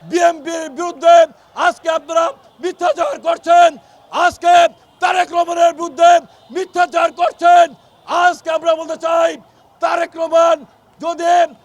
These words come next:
আন্দোলনকে বেগবান না করত, তারেক রহমান যদি আন্দোলনের হাল না ধরত, তাহলে কিন্তু আমরা শেখ হাসিনার পতন করাতে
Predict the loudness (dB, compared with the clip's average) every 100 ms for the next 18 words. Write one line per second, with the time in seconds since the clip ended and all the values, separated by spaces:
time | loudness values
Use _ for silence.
0 | _ _ -6 -6 -4 -2 -2 -4 2 4
1 | 4 -2 _ _ -4 -2 0 0 -2 -4
2 | -6 -6 -8 -2 2 4 2 _ _ -6
3 | -2 -2 -2 -4 -4 -6 -8 -10 -12 -14
4 | _ _ -8 -8 -4 -2 0 2 4 2
5 | -2 _ -2 4 4 2 -4 -4 -2 -4
6 | -2 0 0 -2 _ _ -4 0 0 2
7 | 0 -4 -16 -6 -2 -2 -2 _ _ -10
8 | -8 -8 -6 -6 -6 -8 _ -6 0 0
9 | -2 -6 -12 -10 -8 -8 -8 -14 _ -8
10 | -8 -8 -4 -4 -4 _ -8 -4 -4 -4
11 | 0